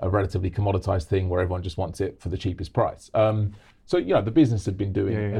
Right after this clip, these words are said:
Speaker 1: been coming off anyway. And, but I loved that little building on Old Street Roundabout. So for, for people who are not in London or super familiar with London, um,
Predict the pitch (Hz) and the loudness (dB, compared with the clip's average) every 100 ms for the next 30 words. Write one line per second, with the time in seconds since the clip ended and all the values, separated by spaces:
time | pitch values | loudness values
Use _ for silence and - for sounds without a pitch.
0 | 98 98 104 95 95 90 104 101 90 71 | -2 -2 -2 -2 -4 -4 -4 -4 -4 -4
1 | - 110 110 107 101 - - - - - | -4 -2 -2 -2 -4 -10 -20 -20 -20 -20
2 | - - - - 117 117 127 120 - - | -20 -20 -4 0 2 4 4 4 -2 -4
3 | 104 107 113 101 104 107 101 95 85 92 | -2 -2 -4 -2 -2 0 0 -2 -8 -10
4 | - 98 95 92 95 98 - 101 98 - | -4 -2 0 -2 -4 -6 -4 -2 -2 -4
5 | 98 104 101 95 95 58 - - - - | -6 0 0 0 -4 -6 -8 -14 -20 -2
6 | 107 98 98 - 101 - - 104 110 101 | 2 2 0 -2 -8 -6 -4 0 0 0
7 | 98 95 101 90 - - - - 98 101 | -2 0 0 -2 -10 -20 -18 -6 -2 0
8 | 98 95 90 104 92 - 98 95 90 92 | 0 -4 -4 -4 -4 -4 -2 -2 -2 -2
9 | 95 92 90 90 92 - _ _ _ - | -2 -2 -4 -4 -6 -10 _ _ _ -6
10 | 95 95 92 92 95 | 0 2 2 -2 -6